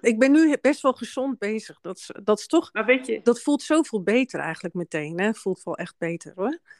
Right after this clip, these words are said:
Speaker 2: Ja, maar goed, straks ga je naar Portugal en is het lekker warm en dan is het ook heel anders. Dan heb je lang niet zoveel trek aan eten.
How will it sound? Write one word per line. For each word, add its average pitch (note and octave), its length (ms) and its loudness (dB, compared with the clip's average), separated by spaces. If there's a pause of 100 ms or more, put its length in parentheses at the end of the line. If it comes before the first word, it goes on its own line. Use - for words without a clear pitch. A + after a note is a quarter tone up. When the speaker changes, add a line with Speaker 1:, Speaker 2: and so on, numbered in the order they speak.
(180)
Speaker 2:
Ja, D#3+ 180 -6 (440)
maar - 100 -12
goed, F#3 120 -8
straks - 240 -6
ga E3+ 140 -4
je D#3+ 60 0
naar D#3+ 180 -6
Portugal D#3 480 -2
en C#3 60 -6
is C#3 60 -10
het - 100 -18
lekker C#3+ 220 -4
warm C#3+ 280 2
en B2+ 60 -2
dan B2 160 -2
is B2+ 80 -4
het - 120 -6
ook C3+ 100 -2
heel C3+ 160 -2
anders. B2 480 -4
Dan C3 100 -8
heb C3+ 120 -8
je C3 140 -4
lang C3+ 160 0
niet C#3 100 -6
zoveel C#3 260 2
trek - 280 2
aan A#2+ 120 2
eten. B2 380 4